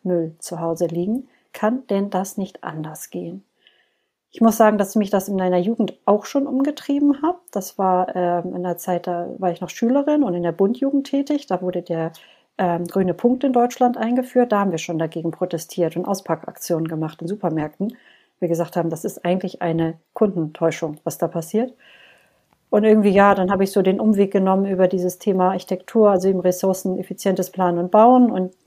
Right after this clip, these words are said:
ja, jetzt bin ich irgendwie wieder da gelandet. Ähm, ja, Ressourcen schonen, weil dieser ganze Müll, das ist halt eigentlich oft sehr hochwertiges Material.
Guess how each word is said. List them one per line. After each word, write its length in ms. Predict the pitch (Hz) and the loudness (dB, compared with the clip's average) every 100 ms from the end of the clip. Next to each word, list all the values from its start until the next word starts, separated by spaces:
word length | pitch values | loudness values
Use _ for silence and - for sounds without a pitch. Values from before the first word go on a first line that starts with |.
| _ | _
ja, 160 | 202 | 4
jetzt 240 | 185 180 - | 6 4 2
bin 120 | 202 | 0
ich 120 | 185 | 0
irgendwie 220 | - 196 | -2 -2
wieder 200 | 190 190 | 0 2
da 200 | 180 185 | 4 4
gelandet. 500 | 208 175 165 180 226 - - - - - _ _ | 4 2 2 2 0 -2 -20 -20 -20 -20 _ _
Ähm, 360 | 208 196 190 196 | 4 6 6 4
ja, 100 | 202 | 4
Ressourcen 520 | 214 226 - 294 294 170 | 6 4 4 2 2 -4
schonen, 500 | - 170 156 156 165 - | -2 -2 -2 -6 -10 -2
weil 140 | 175 | 0
dieser 200 | 190 196 | 2 2
ganze 300 | 208 208 214 | 2 0 2
Müll, 420 | 226 269 214 254 - _ _ _ _ _ _ _ | 8 8 8 6 -2 _ _ _ _ _ _ _
das 200 | - 196 | 0 2
ist 180 | 240 220 | -2 -2
halt 360 | 214 196 196 - - | 2 4 2 -4 0
eigentlich 540 | 214 233 240 202 - | 4 4 2 -4 -4
oft 180 | 208 - | -6 0
sehr 220 | 220 233 | 0 2
hochwertiges 720 | 285 294 - 196 196 196 190 | 0 -2 0 0 0 -4 -4
Material. 840 | 202 190 - 196 196 220 170 156 | -4 -6 -4 -2 0 2 0 -2